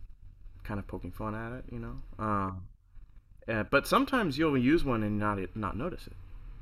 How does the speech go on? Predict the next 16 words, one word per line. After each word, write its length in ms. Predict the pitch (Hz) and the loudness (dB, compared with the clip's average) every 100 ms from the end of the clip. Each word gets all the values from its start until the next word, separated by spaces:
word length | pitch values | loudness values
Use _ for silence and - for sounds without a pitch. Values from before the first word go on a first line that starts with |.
| - 107 | -6 2
Um, 420 | 104 95 95 - 113 | 4 4 0 -6 -8
and 100 | 107 | 0
so 120 | 120 | 2
it's 100 | - | 2
good 160 | 143 | 0
to 60 | 117 | 0
kinda 180 | 123 104 | 0 2
run 180 | 101 95 | 2 2
it 80 | |
by 140 | 95 92 | 0 -2
somebody, 300 | 101 90 87 | -2 -4 -4
and 80 | 95 | -6
they'll 80 | 87 | -8
be 80 | |
like, 120 | 87 - | -8 -8
"Hey, 220 | - | -6